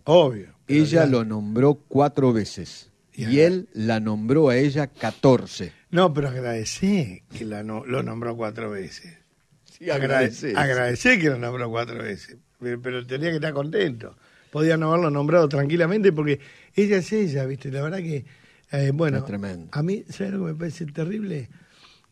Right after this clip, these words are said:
Speaker 1: Es que se vuelvan a presentar los mismos para llevarnos a los mismos lugares. Eso es lo terrible. O sea, que si llega a ganar alguno de ellos, todo en la cabeza tiene lo mismo. Son terribles.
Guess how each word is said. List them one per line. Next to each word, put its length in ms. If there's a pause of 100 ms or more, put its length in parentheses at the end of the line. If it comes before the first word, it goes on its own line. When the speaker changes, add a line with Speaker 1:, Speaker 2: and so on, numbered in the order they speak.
(120)
Speaker 1:
Es 120
que 140
se 140
vuelvan 400
a 80
presentar 480
los 140
mismos 400
para 160
llevarnos 400
a 60
los 120
mismos 340
lugares. 420 (760)
Eso 280
es 60
lo 80
terrible. 540 (360)
O 100
sea, 280
que 140
si 180
llega 260
a 20
ganar 260
alguno 380
de 60
ellos, 180
todo 160
en 80
la 80
cabeza 420
tiene 180
lo 120
mismo. 420 (380)
Son 240
terribles. 580